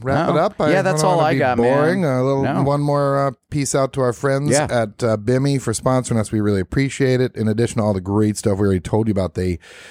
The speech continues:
Speaker 1: they also do a thing called Tuesday Night Talks with scientists, historians, and researchers who bring their fascinating stories and latest findings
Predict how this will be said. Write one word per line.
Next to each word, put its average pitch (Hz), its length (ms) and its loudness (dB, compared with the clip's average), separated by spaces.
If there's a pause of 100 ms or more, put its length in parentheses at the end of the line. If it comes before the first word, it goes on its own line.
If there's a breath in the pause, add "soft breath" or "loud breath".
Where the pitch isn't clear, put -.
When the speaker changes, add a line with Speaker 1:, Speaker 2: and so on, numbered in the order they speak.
Speaker 1:
they 107 80 0
also 101 240 0
do 101 140 2
a 92 40 2
thing 98 240 -2
called 87 240 -2
Tuesday 156 380 0
Night 123 220 0
Talks 117 340 -2
with 95 80 -2
scientists, 110 560 -2
historians, 110 560 0
and 82 80 -6
researchers 107 600 -2
who 90 100 -4
bring 92 180 0
their 87 100 -2
fascinating 90 500 -4
stories 95 380 -2
and 85 80 -4
latest 85 280 -4
findings 95 460 -2